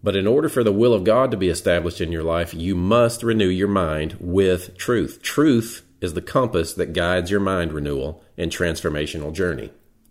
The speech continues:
My prayer is that these mind renewal resources give you truth to plant in your heart and mind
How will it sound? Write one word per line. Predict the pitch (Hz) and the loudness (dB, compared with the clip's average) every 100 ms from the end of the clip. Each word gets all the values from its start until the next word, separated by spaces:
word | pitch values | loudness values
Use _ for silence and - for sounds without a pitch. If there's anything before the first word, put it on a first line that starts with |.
| _ - - _ _ _ _ _ _ _ | _ -20 -20 _ _ _ _ _ _ _
My | 98 110 | -4 -2
prayer | 143 - 147 131 | -2 0 2 4
is | 101 | 4
that | 95 - | 2 2
these | 107 | 0
mind | 104 101 104 113 | 0 0 2 2
renewal | 104 107 104 | 2 4 4
resources | 90 107 107 87 76 78 | 4 2 2 -2 -2 -6
give | 76 90 127 | -4 0 0
you | 117 120 | 2 -2
truth | 120 - 127 92 - | -2 0 2 2 -2
to | 78 | -12
plant | - 98 95 - | -4 -2 -2 -2
in | 87 | -4
your | 87 110 | -2 -2
heart | 110 110 107 - | 0 2 2 0
and | 80 95 | -4 -2
mind | 113 92 90 87 | 0 0 0 -2